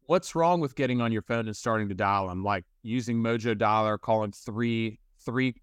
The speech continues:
numbers at a time, seven hundred fifty numbers. You could do, probably do that in a half day. Is there a reason why you don't wanna do this,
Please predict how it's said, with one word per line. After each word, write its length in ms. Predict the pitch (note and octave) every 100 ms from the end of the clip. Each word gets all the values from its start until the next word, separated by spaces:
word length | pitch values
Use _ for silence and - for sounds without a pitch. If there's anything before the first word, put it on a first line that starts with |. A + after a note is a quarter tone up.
| _ -
numbers 500 | A#2 A#2+ A#2+ A#2 G#2+
at 100 | A#2
a 60 | G2+
time, 640 | - A#2+ A2+ A2 G#2 G2+ - _ _
seven 300 | - B2+ A#2+
hundred 220 | A#2 A2+
fifty 220 | A#2 G2+
numbers. 640 | G#2 A2 A2 G2+ F#2+ - - _ _ _ - - - - - _ _ - - _ -
You 160 | A2+
could 140 | A2 G#2+
do, 120 | A#2+
probably 280 | A#2 B2 A#2
do 120 | A#2+
that 160 | A2+ A2
in 120 | G#2
a 60 |
half 280 | F#2 G#2 G#2+ -
day. 400 | G#2 A2 G2 F#2+ - - _
Is 120 | - G2+
there 120 | A2+
a 40 |
reason 260 | G#2+ G#2+ G#2+
why 180 | G#2 G#2
you 120 | G2
don't 260 | F2+ A2
wanna 220 | A#2+ G#2+ G2+
do 240 | G#2 G2+
this, 160 | G2